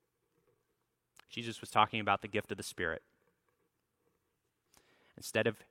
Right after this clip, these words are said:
your heart being filled with pride, insecurity, an obsession with self, your heart can flow with the very life of God himself. This was according to what God had planned all along.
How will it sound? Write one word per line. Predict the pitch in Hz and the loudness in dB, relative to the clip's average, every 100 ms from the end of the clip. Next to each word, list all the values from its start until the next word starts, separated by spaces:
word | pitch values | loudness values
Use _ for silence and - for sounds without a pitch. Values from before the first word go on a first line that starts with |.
| _ | _
your | 107 101 | -10 -2
heart | - 113 82 - - _ _ _ - | 8 8 8 0 -20 _ _ _ -10
being | 101 | -8
filled | 95 113 107 | -4 -4 -4
with | 104 - | -8 -4
pride, | - 113 87 82 - - _ _ _ _ - | 6 10 10 6 -2 -14 _ _ _ _ -8
insecurity, | 120 - 110 - 123 110 92 85 - _ _ - | -6 -6 -10 -4 0 0 -2 -8 -16 _ _ -10
an | 107 | -8
obsession | 101 - 113 - 110 | -4 2 2 2 -6
with | 104 | -8
self, | - 104 92 - _ _ | 0 2 2 0 _ _
your | 107 113 123 131 127 - | -4 0 4 4 2 -4
heart | - - 139 117 - - _ | -14 6 10 10 8 -4 _
can | - - | -12 -12
flow | - - 131 127 117 90 82 85 _ _ - | -14 -12 0 6 8 8 2 -4 _ _ -12
with | - | -10
the | 95 | -8
very | 90 90 117 123 127 127 | -8 0 6 8 8 8
life | 104 104 104 | 8 8 4
of | - - | -6 0
God | 104 92 95 | 8 8 8
himself. | 90 80 - - 73 - - - _ _ _ _ _ _ _ _ _ _ _ _ _ _ _ _ _ _ _ - - - | 2 -10 -10 -6 -8 -8 -20 -20 _ _ _ _ _ _ _ _ _ _ _ _ _ _ _ _ _ _ _ -20 -20 0
This | 139 - | 0 2
was | 151 | -2
according | - 165 185 165 | 6 10 10 8
to | 151 | 4
what | 147 139 - - | 2 2 -2 10
God | 147 170 | 12 12
had | - | 8
planned | 170 180 156 | 8 10 12
all | 170 | 12
along. | 160 170 196 185 | 12 12 12 10